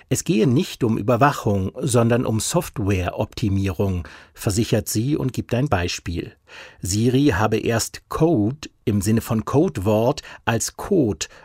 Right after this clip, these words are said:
also Ausscheidung, fehlinterpretiert. Ulrike Sellmann hat das dann korrigiert.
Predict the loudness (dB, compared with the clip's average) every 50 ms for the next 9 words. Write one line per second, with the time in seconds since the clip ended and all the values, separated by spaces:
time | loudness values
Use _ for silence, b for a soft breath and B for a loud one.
0 | B B _ -2 0 0 0 0 2 2 2 2 0 -4 -6 -2 0 0 0 0
1 | -2 -4 -4 -6 -4 -2 -2 0 0 0 -2 -4 -4 -4 -4 -4 -4 -6 -4 -4
2 | -4 -4 -4 -4 -6 _ -20 -20 -20 B B B B B B -2 0 0 0 0
3 | 2 2 2 2 2 0 2 2 4 4 4 2 2 0 0 -2 -2 -4 -2 -2
4 | -2 -2 -2 -2 -4 -4 -2 -4 -4 -2 -2 -2 -2 -2 -4 -8 _ -18 -20 -20